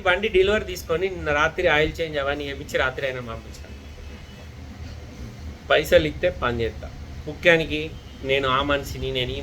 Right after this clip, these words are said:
మనిషిని, ఈ డ-, ఈ లీడర్, ఆ లీడర్, నాకు ఆడు తెలుసు, ఈడు తెలుసు అంటే నాకు ఒకటి తెలియదు. నేను ఎవరికి కుక్కానికి పని చేయను సార్. మీరు కూడా ఎక్కడ ఎవరికి ఫ్రీగా పని చేయరు, పైసల కోసమే అందరం పని చేయరు. కానీ పైసలు ఇచ్చి నాలుగు రోజుల తర్వాత నాకు బండి నచ్చినా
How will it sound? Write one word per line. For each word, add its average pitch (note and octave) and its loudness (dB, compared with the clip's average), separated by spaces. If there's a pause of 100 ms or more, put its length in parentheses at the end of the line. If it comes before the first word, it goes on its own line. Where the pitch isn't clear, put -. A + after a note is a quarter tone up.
మనిషిని, C3 -2 (160)
ఈ - -4
డ-, C3+ 8 (120)
ఈ - 2 (100)
లీడర్, C3 0 (120)
ఆ C3+ 6 (100)
లీడర్, C3 2
నాకు A#2+ -2
ఆడు C3 2
తెలుసు, B2+ -4
ఈడు A#2+ -6
తెలుసు A2+ -8
అంటే A#2 -8 (100)
నాకు A2+ -8
ఒకటి C3 -4
తెలియదు. G#2+ -8 (260)
నేను B2+ -2
ఎవరికి D3 2
కుక్కానికి C3+ -2
పని A2 -4
చేయను G2+ -10 (640)
సార్. D#3 4 (120)
మీరు D3+ -4
కూడా D3+ 6
ఎక్కడ C#3+ 2
ఎవరికి C3+ 0
ఫ్రీగా B2+ -2
పని G#2+ -6
చేయరు, G2+ -6 (400)
పైసల C3+ 2 (100)
కోసమే C#3 -2
అందరం A#2 -2
పని G2+ -6
చేయరు. - -8 (560)
కానీ C3+ 6 (420)
పైసలు E3+ 6
ఇచ్చి F3+ -2 (100)
నాలుగు D3+ 6
రోజుల D#3 2
తర్వాత C#3 2 (300)
నాకు C#3 2
బండి C#3 4
నచ్చినా C#3+ 2